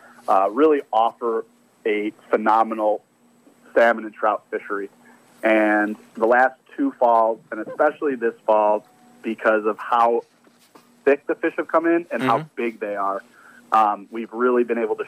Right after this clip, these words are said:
Speaker 1: showcase that, especially this year.
Speaker 2: Oh, yeah. I mean, Captain Tony on his boat, uh, Diamond Coast Charters, you know, he was telling me, you know, back in August, he says, "Chauncey,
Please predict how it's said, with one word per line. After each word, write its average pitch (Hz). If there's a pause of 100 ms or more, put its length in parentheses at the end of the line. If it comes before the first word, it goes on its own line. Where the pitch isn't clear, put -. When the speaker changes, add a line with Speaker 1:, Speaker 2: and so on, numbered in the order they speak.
Speaker 1:
showcase 87
that, -
especially 98
this 92
year. 98 (440)
Speaker 2:
Oh, 165
yeah. 165
I 131
mean, 147 (360)
Captain 233
Tony 151 (100)
on 117
his 110
boat, 117 (120)
uh, 101
Diamond 117
Coast 98
Charters, 165 (420)
you 185
know, 175
he 156
was 240
telling 175
me, 131
you 139
know, 123
back 180
in 110 (1080)
August, 160
he 117
says, -
"Chauncey, -